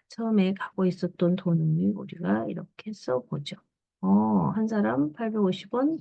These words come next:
또 한 사람 사백오십 원. 그쵸? 두 사람이 각각 얼마씩인가를 받았다는 말이네요. 그쵸? 얼마씩 받았는지 모르겠어요. 그래서, 아, 이만큼씩 받았다고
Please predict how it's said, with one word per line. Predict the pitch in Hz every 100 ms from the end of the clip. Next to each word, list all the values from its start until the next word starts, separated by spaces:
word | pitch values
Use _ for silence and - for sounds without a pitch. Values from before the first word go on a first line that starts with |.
| -
또 | 214 220 208
한 | 208 196
사람 | 190 196 277 339
사백오십 | - 185 185 156 143 -
원. | _ _ _ -
그쵸? | 151 143 - - _ _ -
두 | 226
사람이 | 262 285 269
각각 | - - 220 226
얼마씩인가를 | 185 196 233 247 - 208 196 185 208 202
받았다는 | - 165 160 170 175 202
말이네요. | 156 147 160 143 - _
그쵸? | _ -
얼마씩 | 202 226 254 -
받았는지 | - 170 185 185 185 202
모르겠어요. | 180 180 202 180 - 185 185 190 196 -
그래서, | 185 - 233 339 _ - _ _ _ _ _ -
아, | 175 165 - - -
이만큼씩 | 202 190 - 175 151 - - -
받았다고 | - 175 156 - 170 185 240